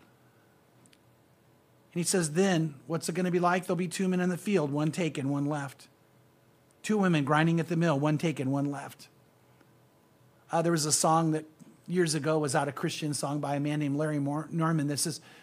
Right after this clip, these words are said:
"There'll be a husband and wife in bed, one taken, one left." How many of you husbands out there, your wife's a Christian and she's been trying to say to you, "Come, come share faith with me. Come know Jesus with me."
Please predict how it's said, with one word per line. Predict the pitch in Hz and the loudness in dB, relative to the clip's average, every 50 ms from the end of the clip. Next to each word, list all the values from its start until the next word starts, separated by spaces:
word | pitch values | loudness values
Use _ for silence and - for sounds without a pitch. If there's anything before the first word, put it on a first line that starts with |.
| - | -10
"There'll | - 175 160 | -6 -4 -2
be | 160 160 | 0 -2
a | 143 | 0
husband | 135 165 180 165 156 165 151 147 | 0 0 -2 -2 -2 -2 -2 -2
and | 143 | -2
wife | 139 147 151 160 156 - - | -2 -2 -2 -2 -2 -4 -4
in | 156 147 143 | -4 -4 -2
bed, | 135 156 156 151 143 127 127 | -2 0 0 0 -2 -2 -4
one | 135 147 143 147 143 | -4 -4 -4 -4 -4
taken, | 131 - 165 151 139 - 151 123 117 - _ _ _ _ _ _ _ | -4 -4 -6 -6 -6 -6 -10 -12 -12 -14 _ _ _ _ _ _ _
one | - 156 151 139 131 135 | -6 -4 -4 -2 -4 -4
left." | 143 135 127 - - - - - _ _ _ - _ _ _ _ _ _ _ _ _ _ _ _ _ _ _ _ _ _ _ _ - _ _ _ _ _ _ _ _ _ | -6 -8 -10 -14 -18 -20 -20 -20 _ _ _ -20 _ _ _ _ _ _ _ _ _ _ _ _ _ _ _ _ _ _ _ _ -20 _ _ _ _ _ _ _ _ _
How | - - 202 | -2 2 2
many | 220 226 | 4 4
of | 208 | 4
you | 202 196 | 2 2
husbands | 175 196 208 180 165 170 156 139 160 | 4 4 2 2 2 0 0 2 2
out | 143 147 139 - | 2 2 2 0
there, | 185 160 | -2 -2
your | 156 160 160 | -2 -2 0
wife's | 156 160 165 165 - - | 0 0 0 0 -2 -4
a | |
Christian | 151 - - 180 - - - 156 147 | -6 -6 -6 -6 -6 -6 -8 -6 -6
and | 156 160 | -6 -8
she's | - - 180 143 | -6 -8 -8 -6
been | 135 175 160 151 - - - - - - - | -4 -4 -4 -4 -4 -8 -14 -20 -20 -18 -14
trying | - - 180 180 190 196 | -8 -4 -2 -2 -2 -2
to | 170 180 175 | -2 -4 -4
say | 156 - 208 190 180 | -2 -2 0 0 0
to | 170 | -2
you, | 151 160 151 | -2 -6 -6
"Come, | - - - 196 208 196 165 135 - - _ _ - - - - _ _ _ _ _ _ _ - | -8 -6 -4 -2 -2 -2 -4 -6 -10 -16 _ _ -20 -20 -20 -20 _ _ _ _ _ _ _ -8
come | - 185 | -6 -4
share | 196 - - 226 202 | -4 -2 -2 -4 -4
faith | - - 202 180 175 170 - | -4 -2 -2 -2 -2 -2 -4
with | 170 160 - 170 | -8 -8 -6 -6
me. | 165 160 156 147 139 - - - - - _ | -6 -4 -6 -6 -10 -14 -20 -20 -20 -20 _
Come | - 214 220 214 | -2 0 2 4
know | 196 185 175 | 4 4 2
Jesus | 139 139 175 180 165 139 165 151 - - | 0 -2 -2 -2 -2 -4 -4 -6 -6 -6
with | 170 175 - - | -8 -8 -8 -8
me." | - 165 170 160 151 147 - | -8 -8 -6 -6 -8 -10 -14